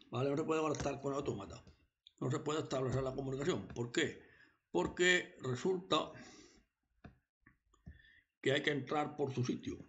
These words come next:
Ahora yo, yo ya lo solucionaré esto. Cuando ya funcione todo, ya lo soluciono yo todo perfectamente y lo vemos. Es decir, lo que ha ocurrido es lo siguiente. Si yo entro por aquí, por aquí, ¿eh? Si yo entro por aquí, no se puede conectar,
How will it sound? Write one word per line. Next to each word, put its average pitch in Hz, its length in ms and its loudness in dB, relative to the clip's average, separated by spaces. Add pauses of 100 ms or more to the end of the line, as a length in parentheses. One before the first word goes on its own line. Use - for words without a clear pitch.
(100)
Ahora 165 320 0
yo, 165 220 0
yo 170 140 2
ya 190 120 0
lo 175 120 0
solucionaré 123 560 2
esto. 113 160 -4
Cuando 120 200 0
ya 165 120 0
funcione 82 440 0
todo, 87 400 -2
ya 127 140 0
lo 127 120 2
soluciono 123 520 0
yo 120 220 2
todo 117 300 -2
perfectamente 156 840 -6 (720)
y 156 360 -2
lo 113 160 -2
vemos. 113 260 -4 (120)
Es 143 80 0
decir, 123 260 0
lo 113 120 0
que 180 80 4
ha 196 60 6
ocurrido 196 440 4
es 170 60 4
lo 156 100 2
siguiente. 110 460 0
Si 123 180 2
yo 190 200 4
entro 202 360 2
por 190 180 4
aquí, 196 440 0 (340)
por 151 200 0
aquí, 175 280 6 (840)
¿eh? 180 220 2
Si 117 100 -2
yo 147 100 4
entro 175 200 0
por 185 120 2
aquí, 202 280 2
no 165 320 0
se 143 140 0
puede 139 300 2
conectar, 120 540 -6